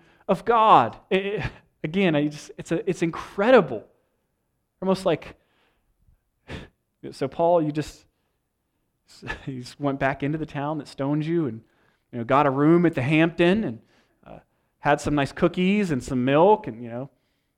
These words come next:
drinking your, your glass of milk, looked over at Barnabas and he said, "Hey, boy, <laughs> that escalated quickly, didn't it?" And then, then just getting right back after it.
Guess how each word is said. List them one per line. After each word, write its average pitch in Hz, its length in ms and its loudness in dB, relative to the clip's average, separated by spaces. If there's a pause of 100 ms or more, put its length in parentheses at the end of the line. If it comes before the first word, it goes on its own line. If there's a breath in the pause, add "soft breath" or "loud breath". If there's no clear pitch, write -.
(160)
drinking 151 340 2
your, 151 240 4
your 147 160 2
glass 151 340 0
of 147 100 -6
milk, 147 280 -2
looked 143 180 -2
over 156 300 4
at 135 100 -2
Barnabas 156 500 2
and 156 60 -2
he 139 60 -2
said, 135 160 -4
"Hey, 147 140 -6
boy, 175 540 4
<laughs> - 40 -20
that 170 280 0
escalated 175 520 4
quickly, 185 320 2
didn't 185 180 2
it?" 131 180 -2 (2000 loud breath)
And 226 160 6
then, 240 220 4 (600 loud breath)
then 240 200 10
just 254 180 2
getting 220 380 4 (320 soft breath)
right 190 340 8
back 220 240 6
after 214 460 4
it. - 240 -4